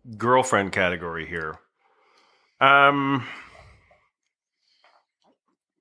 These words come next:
Oh, there's two that I'm trying to choose between. I think one of them will fall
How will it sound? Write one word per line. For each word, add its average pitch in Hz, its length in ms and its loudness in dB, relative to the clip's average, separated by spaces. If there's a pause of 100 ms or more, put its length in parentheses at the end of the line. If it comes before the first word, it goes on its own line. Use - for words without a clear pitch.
(960)
Oh, 110 400 -2
there's 98 240 -2
two 185 460 2
that 180 100 6
I'm 147 100 4
trying 131 240 4
to - 80 -6
choose 127 180 2
between. 117 360 2
I 92 80 4
think 151 240 2
one 113 340 4
of 147 120 4
them 147 180 4
will 127 100 2
fall 107 1000 4